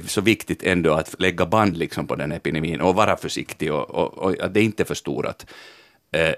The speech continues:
är att om den sprider sig för mycket så kollapsar alltså hälsovårdssystemet. Att det finns liksom inte resurser, det finns liksom inte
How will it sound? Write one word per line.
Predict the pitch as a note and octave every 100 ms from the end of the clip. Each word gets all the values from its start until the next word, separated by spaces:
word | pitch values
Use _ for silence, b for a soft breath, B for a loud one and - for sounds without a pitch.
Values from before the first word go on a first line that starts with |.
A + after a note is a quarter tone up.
| -
är | G2 G2 D#2+ - _ - _ -
att | G2 -
om | - A#2+ G#2+
den | G#2+
sprider | - E3+ F#3+ G2
sig | F2 F#2+
för | A2+
mycket | D3 - G2
så | A2+
kollapsar | - C#3 F#2 - - E2
alltså | E2 - F2+ - -
hälsovårdssystemet. | C#3 B2+ E2+ F2 - F#2 - D3 F2+ F2 D#2+ -
Att | F#2 G2
det |
finns | B2+ D3 -
liksom | G2+ B2 A2
inte | D3 - - B B
resurser, | A#2 - F#3 D#3+ - - E2
det | G2+
finns | C#3+ A#2+
liksom | B2 - B2+
inte | A#2+